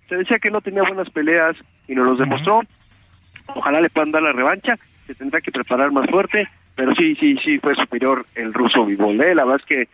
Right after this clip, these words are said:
Speaker 1: el mexicano no pudo hacer nada contra el, el, el ruso, entonces así que el Zurdo Ramírez pierde, y pierde por decisión unánime, se queda con su campeonato de los incompletos el señor,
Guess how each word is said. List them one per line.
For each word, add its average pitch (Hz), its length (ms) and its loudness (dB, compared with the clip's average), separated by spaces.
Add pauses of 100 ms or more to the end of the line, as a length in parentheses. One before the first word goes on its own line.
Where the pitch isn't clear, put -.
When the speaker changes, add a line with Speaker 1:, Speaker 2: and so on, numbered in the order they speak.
(120)
Speaker 1:
el 120 140 -8
mexicano 123 380 -2
no 131 100 0
pudo 127 180 -2
hacer 117 220 -4
nada 117 320 0 (220)
contra 123 500 0 (300)
el, 110 220 -4
el, 113 160 0
el 107 360 0
ruso, 156 220 2
entonces 151 280 0
así 165 120 -6
que 151 100 -4
el 117 60 -6
Zurdo 139 260 0
Ramírez 120 400 0
pierde, 170 360 0 (220)
y 127 60 -20
pierde 151 260 -2
por 113 160 -8
decisión 147 240 -2
unánime, 170 460 2 (280)
se 123 100 -8
queda 151 220 0
con 127 140 -4
su 120 80 -8
campeonato 131 400 0
de 127 60 4
los 113 140 -2
incompletos 127 720 -2
el 120 340 0
señor, 131 500 0